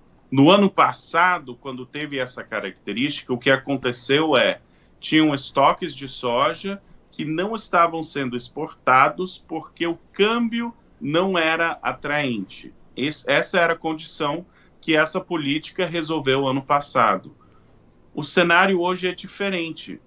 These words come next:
Hoje, a Argentina não teve uma boa safra, o mercado de farelo tá aquecido, existe motivo pra pensar que essa, essa soja da Argentina deveria ser destinado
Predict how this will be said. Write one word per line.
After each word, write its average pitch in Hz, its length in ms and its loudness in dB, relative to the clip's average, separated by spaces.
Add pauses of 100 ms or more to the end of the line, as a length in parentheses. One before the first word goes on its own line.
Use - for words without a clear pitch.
(100)
Hoje, 185 640 0
a 143 60 2
Argentina 151 600 0
não 165 400 0
teve 170 460 -2
uma 151 220 0
boa 113 280 -2
safra, 110 680 -2 (520)
o 131 100 -4
mercado 147 520 2
de 156 100 -16
farelo 131 440 -4
tá 123 120 -6
aquecido, 127 760 -8 (360)
existe 127 460 2
motivo 156 600 0
pra 135 200 4
pensar 120 480 -2
que 123 200 -2
essa, 120 520 0
essa 101 920 -2 (120)
soja 151 580 0
da 127 100 -4
Argentina 113 640 -8 (380)
deveria 127 340 2
ser 127 160 -2
destinado 120 640 0